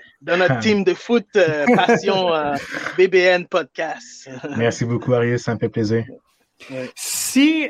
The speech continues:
Speaker 3: euh, on regarde, les gars, on, on a fait l'Est, euh, la semaine passée, là, on va faire l'Ouest. Euh, classement qui avait été quand même relativement serré la saison dernière avec le Sporting Kansas City, Seattle et Portland qui ont fini, euh, à triple égalité à trente-neuf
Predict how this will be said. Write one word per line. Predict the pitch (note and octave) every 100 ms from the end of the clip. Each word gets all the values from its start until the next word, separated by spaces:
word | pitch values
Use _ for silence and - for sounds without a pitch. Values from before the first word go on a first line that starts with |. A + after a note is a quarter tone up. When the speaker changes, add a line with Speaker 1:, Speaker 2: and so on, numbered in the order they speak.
| E3
Speaker 3:
euh, | E3+ F3
on | G3 G3
regarde, | G#3 G#3 B3 A#3
les | F#3+
gars, | F#3+ A#3 G#3+
on, | E3+ F3 F3
on | F3+
a | G3
fait | C4+ C4
l'Est, | G#3+ A3 B3+ - - -
euh, | F#3
la | F3 E3
semaine | G#3+ F3
passée, | E3 D3+ D3 A#3
là, | G3
on |
va | E3+
faire | D#3+ F#3 D3+
l'Ouest. | D3 E3 A3+ A#3 - - - G3 F3+ - - - - - -
Euh, | D3+ E3 E3+ E3+
classement | E3+ A3+ A#3 A4
qui | D#4+
avait | B3
été | B3 D#4
quand | B3
même | C4 C4+
relativement | G#3 G3+ G3+ G#3 D#3+ G3 C4
serré | B3+ - G3 E3+ G#3+
la | A3
saison | E3 E3+ D3+ F#3
dernière | E3+ C#3+ F3
avec | G#3 E3 D#3
le |
Sporting | D3+ D#3 - G3 E3+
Kansas | D3 C#3+ C#3+ -
City, | C#3 D#3+ F3+
Seattle | - D3 C3 F3+ D#3+
et |
Portland | D3+ C#3+ C3 - E3+ E3+
qui | C#3
ont | C3+
fini, | - D3 C#3+ F3+ F#3+ D#3+
euh, | C#3+ C#3
à |
triple | - G#3+ F#3 D#3+
égalité | D3+ D3 C#3+ F3+ G3+
à | D#3+
trente-neuf | - E3+ G#3 A3 F3+ C#3+ - -